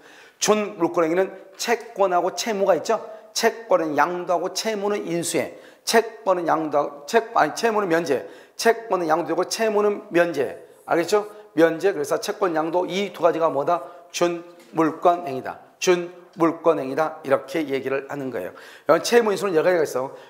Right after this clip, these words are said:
면책적 채무 인수가 있고 병전적 채무 인수가 있고, 그러니까 좀 애매하니까 채권 양도, 채무 면제, 채권 양도, 채무 면제, 이 두 가지가 준물권행위. 특히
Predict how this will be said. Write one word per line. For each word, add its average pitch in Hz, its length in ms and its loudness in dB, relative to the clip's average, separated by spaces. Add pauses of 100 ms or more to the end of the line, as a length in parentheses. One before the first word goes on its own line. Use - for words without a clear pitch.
(100)
면책적 185 540 2
채무 170 200 -2
인수가 151 240 0
있고 143 240 2
병전적 170 560 -2
채무 165 160 -4
인수가 147 260 0
있고, 143 160 0
그러니까 135 260 -2
좀 165 140 -2
애매하니까 123 600 -4 (320)
채권 170 400 2
양도, 147 520 -2
채무 160 300 0
면제, 113 340 -6 (220)
채권 165 420 0
양도, 139 580 -2
채무 165 280 0
면제, 127 380 -4
이 165 180 -2
두 143 100 -6
가지가 139 600 0
준물권행위. 147 1080 -2
특히 202 400 -2